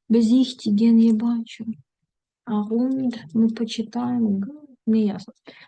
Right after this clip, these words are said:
Ну, зараз почитаємо в тексті, десь воно буде. Вправка три. Працюйте втрьох. Ой, не втрьох, тут свайт,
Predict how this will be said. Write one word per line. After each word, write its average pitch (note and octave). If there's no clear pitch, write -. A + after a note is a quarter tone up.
Ну, D4
зараз A3+
почитаємо G#3+
в G3+
тексті, A3+
десь G3
воно G3
буде. F#3
Вправка A#3
три. G3+
Працюйте A#3
втрьох. G3+
Ой, G3+
не F#3+
втрьох, A3
тут F#3+
свайт, G#3+